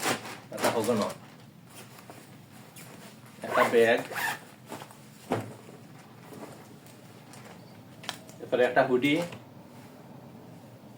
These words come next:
একটা ওয়ালেট, একটা ট্রাউজার, একটা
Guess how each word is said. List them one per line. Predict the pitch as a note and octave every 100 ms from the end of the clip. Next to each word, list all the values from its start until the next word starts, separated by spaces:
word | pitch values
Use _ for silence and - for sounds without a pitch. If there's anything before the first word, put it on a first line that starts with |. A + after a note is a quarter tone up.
| - - - - - - - - - - - - - - - - - - - - - - - - - - - - - - - - A#2+
একটা | - C#3
ওয়ালেট, | C3+ C3 C#3+ D#3 - - - - - - - - - - - - - - - - - - - - - -
একটা | - -
ট্রাউজার, | C#3 C3+ D3+ D#3 E3 - - - - - - - - - - - - - - - - - - - - - - - - - - - - -
একটা | -